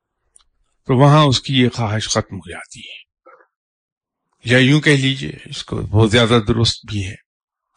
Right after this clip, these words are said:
کہ انسان بندگی کے مقام میں داخل ہی نہیں ہو پاتا جب تک کہ غیر مشروط اطاعت کی طرف نہ چلا جائے۔ جب تک ہم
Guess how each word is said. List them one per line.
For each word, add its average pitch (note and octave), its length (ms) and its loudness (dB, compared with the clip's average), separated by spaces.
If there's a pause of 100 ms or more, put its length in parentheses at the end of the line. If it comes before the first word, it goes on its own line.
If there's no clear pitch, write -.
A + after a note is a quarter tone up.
(540)
کہ D3 220 4
انسان D3 460 2
بندگی D3 500 0
کے B2 220 -2 (480)
مقام C3+ 340 0
میں C#3 160 0
داخل A#2+ 380 2
ہی C#3 120 2
نہیں C#3+ 260 -2
ہو C3+ 140 -2
پاتا B2+ 360 0
جب - 240 -6
تک - 180 -4
کہ C3+ 120 -2
غیر B2 220 2
مشروط B2 480 -2
اطاعت B2 420 0
کی A#2+ 120 -10
طرف G#2+ 300 -6
نہ G#2 100 -12
چلا - 340 -14
جائے۔ - 240 -20 (3750)
جب C#3 160 0
تک - 260 0
ہم D#3+ 300 2